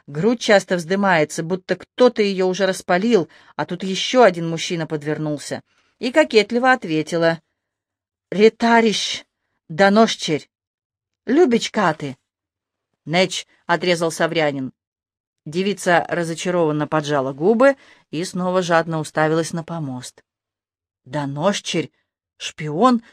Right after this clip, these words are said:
шепотом уточнил Жар. Альк угрюмо кивнул.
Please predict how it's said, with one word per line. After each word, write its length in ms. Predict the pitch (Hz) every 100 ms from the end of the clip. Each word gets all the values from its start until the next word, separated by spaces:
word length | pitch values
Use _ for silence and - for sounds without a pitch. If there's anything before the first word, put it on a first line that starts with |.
| _
шепотом 480 | - 185 151 156 156
уточнил 480 | 170 180 - 170
Жар. 380 | 156 165 143 127 _ _ _ _ _ _ _ _ _ _ _
Альк 320 | 190 190 185 -
угрюмо 400 | 185 180 180 175
кивнул. 540 | 208 185 156 135 110